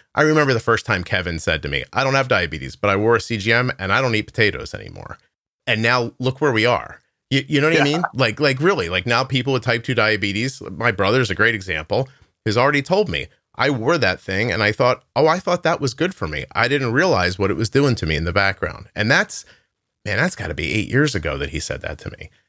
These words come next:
Speaker 1: You know, so
Speaker 2: Yeah.
Speaker 1: I know people need to be patient, but I remember when you guys started looking at data and I thought, "They're gonna do something with that one day." So, like, I mean, like, you know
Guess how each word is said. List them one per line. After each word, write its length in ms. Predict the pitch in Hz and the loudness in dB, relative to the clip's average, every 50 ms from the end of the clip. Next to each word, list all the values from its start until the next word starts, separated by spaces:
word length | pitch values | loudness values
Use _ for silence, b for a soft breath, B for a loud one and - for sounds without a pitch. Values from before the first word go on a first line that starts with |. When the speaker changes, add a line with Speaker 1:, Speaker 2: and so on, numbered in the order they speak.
| _ _ _ | _ _ _
Speaker 1:
You 100 | 120 113 | 0 2
know, 120 | 98 98 101 | 2 2 0
so 220 | - - 135 117 | 2 2 4 4
Speaker 2:
Yeah. 120 | 107 101 - - _ | 4 2 -2 -4 _
Speaker 1:
I 100 | 123 131 | 0 2
know 120 | 143 170 165 | 2 2 0
people 320 | - 180 165 - 143 135 | -2 -4 -2 -2 0 0
need 180 | 131 127 120 101 | 0 0 0 0
to 60 | 98 | -2
be 140 | 85 90 80 | -2 -2 -2
patient, 540 | - 113 117 135 131 - - 80 65 - - - | 0 0 0 0 -2 -2 -4 -6 -6 -8 -12 -16
but 420 | 98 95 101 92 90 90 87 - _ _ _ _ _ _ - - _ _ - | -4 0 2 2 2 2 -2 -4 _ _ _ _ _ _ -20 -20 _ _ -2
I 140 | 95 113 131 | 0 2 2
remember 440 | 156 160 160 160 160 156 147 147 131 | 2 2 2 2 0 2 2 2 2
when 140 | 120 120 120 | 2 2 0
you 80 | 120 | 2
guys 260 | 110 123 117 117 113 | 2 2 2 0 0
started 220 | - 131 117 113 104 | 0 0 0 0 2
looking 320 | 104 110 104 - 117 104 98 | 0 0 0 0 0 0 0
at 100 | 92 - | 0 0
data 300 | 95 90 95 95 90 85 | 0 2 2 0 0 -2
and 100 | 82 80 | -2 -4
I 100 | 80 78 | -6 -6
thought, 220 | - 80 73 - | -6 -8 -4 0
"They're 120 | - 143 | 0 0
gonna 220 | 156 180 107 76 73 | 2 0 -2 -2 -6
do 220 | 73 - 120 143 | -4 -2 -2 -2
something 400 | - - - 69 73 - - - | 0 -2 -6 -10 -10 -12 -12 -12
with 120 | 62 65 64 | -10 -8 -8
that 180 | 65 65 - | -8 -8 -8
one 180 | 69 71 67 67 | -10 -12 -12 -8
day." 200 | 65 64 50 - - | -8 -8 -8 -8 -10
So, 160 | - - 107 90 | -4 0 4 4
like, 220 | 104 104 101 - - | 4 4 2 0 -2
I 60 | 113 117 | 0 0
mean, 240 | 117 113 113 - - _ - | 2 2 0 -2 -4 _ -2
like, 160 | 117 113 - - - | -2 -2 -2 -6 -2
you 100 | 131 123 | 0 2
know 180 | 117 98 95 | 2 2 0